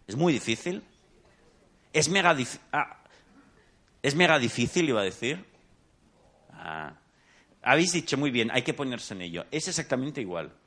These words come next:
Hombre, mm, no es mega difícil, pero tampoco es mega fácil. Hay que coger, ir a clase, ir al terapeuta, o coger un libro como el mío y aplicárselo cada día,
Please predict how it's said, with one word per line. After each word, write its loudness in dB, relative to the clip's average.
Hombre, -2
mm, -6
no 2
es 2
mega 2
difícil, -8
pero -2
tampoco 2
es -4
mega -2
fácil. -12
Hay 0
que -6
coger, 0
ir -6
a -4
clase, -8
ir -12
al -10
terapeuta, -4
o 0
coger 2
un 2
libro 2
como -8
el -4
mío -4
y -2
aplicárselo 0
cada -4
día, -4